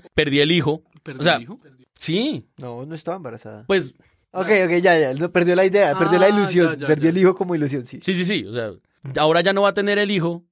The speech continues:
Speaker 1: todo se va a la mierda. Por eso le digo, son tres días, sí, en tres días no se puede pasar de, "Estoy embarazada", a, "Aborté", no, pero si es, "Estoy embarazada", puta, era una falsa alarma después de cuánto tiempo.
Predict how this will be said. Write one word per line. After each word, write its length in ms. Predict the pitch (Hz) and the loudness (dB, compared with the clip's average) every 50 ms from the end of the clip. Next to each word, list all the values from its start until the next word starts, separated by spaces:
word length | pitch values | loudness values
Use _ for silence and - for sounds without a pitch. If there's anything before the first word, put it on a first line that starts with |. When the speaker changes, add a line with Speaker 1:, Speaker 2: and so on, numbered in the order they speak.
| _ - | _ -2
Speaker 1:
todo 180 | - 135 131 131 | 0 0 0 0
se 80 | 139 | 0
va 60 | 156 127 | 0 0
a 40 | |
la 60 | 120 151 | 0 0
mierda. 180 | 208 185 117 110 | -2 -2 -2 -2
Por 60 | 123 | 0
eso 80 | 135 190 | 0 2
le 80 | 233 | 2
digo, 100 | 202 135 | 2 0
son 180 | 117 143 143 135 | -2 -2 -8 -4
tres 200 | - 165 175 175 | -2 -2 0 0
días, 260 | 175 104 - - - _ | 0 -2 -2 -6 -14 _
sí, 240 | - - 123 82 - 92 90 - _ - | -6 -6 -6 -6 -6 -14 -20 -20 _ -12
en 140 | - 139 135 | -8 -6 -2
tres 180 | 127 139 151 151 | -2 -2 0 0
días 160 | 165 165 170 | 0 0 0
no 60 | 170 | -2
se 40 | 170 | -2
puede 140 | 165 180 170 | -4 -4 -4
pasar 240 | 180 151 143 123 - | -4 -4 -2 -2 -2
de, 120 | 139 - - - - | -4 -6 -6 -12 -10
"Estoy 140 | - - 254 | -6 -4 -2
embarazada", 580 | 294 277 226 202 254 269 233 180 139 139 127 117 | 0 0 0 2 2 2 2 2 2 2 0 0
a, 20 | 110 - _ | -2 -6 _
"Aborté", 520 | - 120 110 107 107 - 175 156 156 - - | -6 -4 -4 -4 -4 -2 -2 -2 -2 -4 -6
no, 300 | - 123 123 113 117 - _ _ _ | -4 -2 0 0 -2 -4 _ _ _
pero 180 | - 165 165 147 | 0 0 0 2
si 140 | 123 156 151 | 2 2 0
es, 200 | 156 151 - _ _ _ _ _ _ - | 0 -2 -4 _ _ _ _ _ _ -14
"Estoy 360 | 131 - - - 165 175 190 | -12 -6 0 0 2 2 2
embarazada", 500 | 190 226 226 208 202 196 190 190 185 185 - - _ _ _ _ _ _ - | 2 0 0 2 2 2 2 2 0 -4 -6 -14 _ _ _ _ _ _ -2
puta, 260 | 185 175 165 165 151 | 0 0 2 0 0
era 80 | 151 | -2
una 120 | 147 143 135 | -2 -4 -4
falsa 260 | - 135 135 - 143 | -6 -6 -6 -4 -4
alarma 280 | 139 135 127 127 131 131 | -2 -2 -2 -4 -4 -6
después 240 | 127 - 117 113 | -8 -8 -8 -8
de 80 | 113 117 | -8 -8
cuánto 300 | 113 - 123 113 113 113 | -6 -6 -6 -6 -6 -10
tiempo. 320 | - 113 98 87 _ _ | -12 -14 -18 -18 _ _